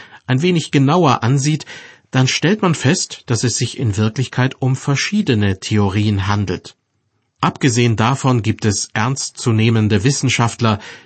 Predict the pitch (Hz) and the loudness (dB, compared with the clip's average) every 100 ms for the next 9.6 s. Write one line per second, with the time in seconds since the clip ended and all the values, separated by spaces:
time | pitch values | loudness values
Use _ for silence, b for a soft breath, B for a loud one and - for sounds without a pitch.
0 | - 131 - 143 135 107 101 101 113 107 | -2 -2 0 2 2 2 0 0 0 0
1 | 120 123 123 110 101 98 104 104 - 123 | -2 0 0 2 0 0 0 -2 -2 0
2 | 123 120 - 117 110 110 110 104 B - | 0 -2 -2 0 2 2 0 -2 B -4
3 | 117 104 120 - - 101 107 104 101 101 | 0 2 0 -2 -4 -4 -2 0 0 -2
4 | 127 - _ _ _ B B B 104 107 | -8 -12 _ _ _ B B B -2 0
5 | 151 156 147 127 110 113 110 - 117 117 | 0 0 0 0 2 0 -4 -2 0 2
6 | 156 B B B - 127 - 135 139 127 | 0 B B B -2 0 2 2 2 2
7 | 127 127 - 196 202 - 127 123 123 165 | 2 2 0 0 -2 -2 2 2 4 2
8 | 143 B - 139 - 123 120 - 110 139 | 0 B -2 -2 0 0 0 0 0 2
9 | 139 127 107 120 127 120 | 4 2 2 4 2 0